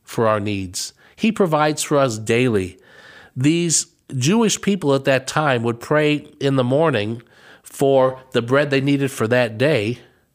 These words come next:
and then they would pray at night for the bread they would need tomorrow. So, "Give us this day our daily bread" is kind of where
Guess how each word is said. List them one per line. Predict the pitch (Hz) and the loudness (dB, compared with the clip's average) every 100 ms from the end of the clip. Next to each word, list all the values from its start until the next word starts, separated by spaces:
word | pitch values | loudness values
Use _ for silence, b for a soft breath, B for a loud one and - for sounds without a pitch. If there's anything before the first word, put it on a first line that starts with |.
| b b b b b | b b b b b
and | 131 135 | -2 2
then | 151 156 | 0 2
they | |
would | 147 139 | 0 0
pray | - 160 | 0 2
at | 147 135 | 0 0
night | 160 143 139 - b | 0 0 -4 -18 b
for | - 139 | -4 -2
the | 127 | 0
bread | 131 135 | 2 2
they | 135 | 2
would | 131 127 | 0 2
need | 123 123 - _ - | 0 0 -4 _ -8
tomorrow. | - 151 208 107 87 - b b b _ _ b b b b b | -2 2 2 0 -4 -12 b b b _ _ b b b b b
So, | - - 131 127 | -2 2 2 2
"Give | 151 175 | 0 0
us | 170 | -2
this | - 156 127 | 0 0 0
day | 143 151 | 2 2
our | 139 | 2
daily | 135 139 127 | 0 2 0
bread" | 113 165 135 | 0 0 0
is | 110 | -4
kind | - 147 135 | -2 0 0
of | 117 | 0
where | 127 123 123 | 2 2 0